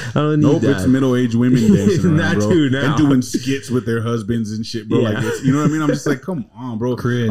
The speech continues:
Speaker 2: Imagine what a horrible relationship that would be.
Speaker 3: Yeah.
Speaker 2: It's, if everything that you did
Speaker 1: Let's
Speaker 2: was
Speaker 1: do
Speaker 2: for,
Speaker 1: this video.
Speaker 2: was for
Speaker 3: For videos.
Speaker 2: entertainment, bro.
Speaker 3: Yeah.
Speaker 2: Like, you know what I mean? Like, come on, bro. Like,
Speaker 1: For real.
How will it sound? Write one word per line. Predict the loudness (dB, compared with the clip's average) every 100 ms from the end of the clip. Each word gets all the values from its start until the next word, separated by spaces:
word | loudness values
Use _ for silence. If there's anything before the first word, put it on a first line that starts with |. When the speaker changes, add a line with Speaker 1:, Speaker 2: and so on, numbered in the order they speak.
| 0
Speaker 2:
Imagine | -2 -2 -2 0
what | 0
a | -2
horrible | -2 -2 0 0 -2
relationship | -2 -4 -6 -6 -6 -6 -4
that | -4
would | -4 -2
be. | -2 -2 -6
Speaker 3:
Yeah. | -8 -6 -4
Speaker 2:
It's, | -6 -4
if | -4 -2
everything | -2 -2 0 0
that | -2 0
you | -2
did | 0 0
Speaker 1:
Let's | 2
Speaker 2:
was | 2 2
Speaker 1:
do | 4
Speaker 2:
for, | 4
Speaker 1:
this | 2 0
video. | -2 0 2
Speaker 2:
was | 4 4 2
for | 0
Speaker 3:
For | 0 0
videos. | 0 0 0
Speaker 2:
entertainment, | 0 0 -2 -2
bro. | 0 0
Speaker 3:
Yeah. | 0
Speaker 2:
Like, | -2 -4
you | -4
know | -2
what |
I | 0
mean? | -2
Like, | -4
come | -8 -10 -8
on, | -8 -8 -6 -4
bro. | -2
Like, | -2 -2
Speaker 1:
For |
real. | -2 -2 -4